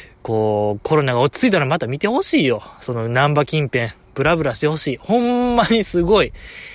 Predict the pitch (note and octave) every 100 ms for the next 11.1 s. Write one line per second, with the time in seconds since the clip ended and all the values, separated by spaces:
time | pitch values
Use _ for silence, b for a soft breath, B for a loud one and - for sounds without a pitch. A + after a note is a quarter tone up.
0 | B B B B D#3+ F3+ F#3 - D3+ D#3+
1 | D#3+ C3+ A2 B2+ A#2 A2+ A2 A2+ A2+ A#2
2 | G#2+ A2 G#2+ G2 - D3 D3 A2 B2 A2
3 | A#2 A2+ - E3+ D3 B2 A2 - - -
4 | - B2 C#4+ A#4+ C5 A#4+ E4 - - -
5 | - - - - - _ - - - -
6 | B B B B B B B B B B
7 | B - - - - - C#3+ D#3 E3+ F#3
8 | F3 F3+ G3 - C3+ B2+ B2 A#2+ C#3 D#3+
9 | D#3 B B B B _ _ - D#3+ D#3+
10 | D#3+ D#3+ D#3 D3+ D3+ D3 D3 D3 D3 D3
11 | D3